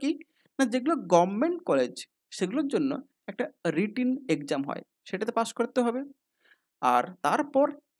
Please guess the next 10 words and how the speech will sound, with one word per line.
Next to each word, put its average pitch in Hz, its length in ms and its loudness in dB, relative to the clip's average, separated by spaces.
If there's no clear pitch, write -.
ইন্টারভিউ। 156 480 2
আর 185 140 0
যেগুলো 247 200 0
গভর্নমেন্ট 254 400 4
এইডেড 214 260 0
কলেজ, 127 240 0
সেখানে 240 280 -2
কিন্তু 156 240 -2
কোনো 220 220 2
রিটেন 185 220 -4